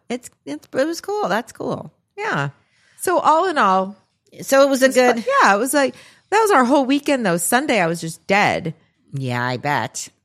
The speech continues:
Speaker 1: I bet. Well, I bet your sister-in-law and your brother were exhausted.
Speaker 2: It was funny because, um, apparently they were having a, a brunch the next day.
Speaker 1: Oh, my God.
Speaker 2: But I wasn't invited to. Our family wasn't invited to it.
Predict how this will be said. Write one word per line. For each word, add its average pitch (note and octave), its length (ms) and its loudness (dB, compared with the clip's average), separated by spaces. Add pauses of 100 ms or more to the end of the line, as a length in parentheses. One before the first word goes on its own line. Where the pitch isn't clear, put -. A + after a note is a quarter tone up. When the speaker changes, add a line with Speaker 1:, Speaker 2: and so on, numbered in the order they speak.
(120)
Speaker 1:
I C#3+ 140 -12
bet. C3+ 320 -8 (720)
Well, D#3+ 100 -6
I D#3 40 -2
bet G#3 180 -2
your D3+ 140 -4
sister-in-law D3 840 -4
and C#3 120 -6
your C3 100 -8
brother E3+ 400 -2
were A2 320 -8 (100)
exhausted. B2 760 -8 (180)
Speaker 2:
It - 60 -20 (160)
was F#3 120 -6
funny F3+ 300 0
because, D#3+ 360 -4 (120)
um, D#3 320 -4
apparently F3+ 500 -4
they E3+ 140 -2
were E3 80 -2
having E3 260 -4
a, C#3+ 180 -6 (340)
a D#3 40 -4
brunch D3+ 500 0
the A#3 100 -4
next A#3 300 -6
day. B3+ 340 -2 (180)
Speaker 1:
Oh, D4+ 200 -4
my G#3 240 -8
God. C4 320 -8
Speaker 2:
But F#3+ 120 4
I F#3 100 4
wasn't F#3+ 280 2
invited D#3 400 0
to. - 80 -4
Our E3+ 160 2
family F#3 320 0
wasn't E3 260 0
invited C#3+ 400 -2
to F#3+ 160 0
it. G3+ 240 0